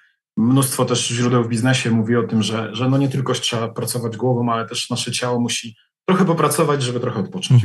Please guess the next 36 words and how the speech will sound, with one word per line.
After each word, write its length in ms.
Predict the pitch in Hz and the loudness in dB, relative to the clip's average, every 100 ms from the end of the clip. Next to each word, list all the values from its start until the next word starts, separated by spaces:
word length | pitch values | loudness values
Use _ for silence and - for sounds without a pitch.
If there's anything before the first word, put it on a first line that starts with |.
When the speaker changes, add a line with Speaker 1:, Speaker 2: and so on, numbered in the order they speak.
| 113 | 6
Speaker 1:
Więc 60 | - | 4
tak, 100 | - _ _ _ - | -2 _ _ _ -10
staram 300 | - 156 139 | -2 0 0
się 120 | 127 | -2
grać 180 | 117 113 | -2 -2
w 40 | - | -4
siatkówkę. 400 | 113 - - - - - - - | -6 -10 -16 -20 -18 -18 -20 2
Speaker 2:
Ty 100 | 170 | 2
mi 80 | 175 | 4
powiedziałeś, 480 | 175 156 190 175 | 4 6 6 6
że 280 | 139 160 160 131 127 | 6 4 4 0 -2
tak 320 | 147 - - 135 | -4 -2 -2 0
stoisz 340 | - 185 - | 4 4 4
na 100 | 160 | 0
trzech 260 | - 156 170 | 2 0 4
nogach, 500 | 180 110 110 - 117 | 4 4 -2 -2 -2
masz 200 | 120 - | -2 -2
takie 220 | 131 127 | -4 -4
trzy 200 | - 151 | 2 2
ścieżki 420 | - 135 - 127 | 2 0 0 -2
w 80 | 107 | 0
ogóle, 280 | 104 107 107 | 0 0 0
którymi 320 | - 120 117 | 0 0 2
się 100 | 117 | 4
zajmujesz, 640 | 117 113 110 104 - - | 4 6 4 2 -2 -6
e, 240 | - 113 104 | -4 -2 -4
w 80 | |
życiu. 260 | 101 107 123 | -2 -2 2
Jedna 260 | 120 120 117 | 2 2 2
to 120 | 120 | 0
jest, 160 | 104 | -2
już 120 | 113 - | -4 -4
wspomniałem, 520 | - 120 120 117 107 | 2 4 6 6 4
że 80 | 107 | 0
jesteś 220 | - 110 | -4 -4
wykładowcą. 680 | 117 120 110 104 - 151 | 0 2 2 0 2 2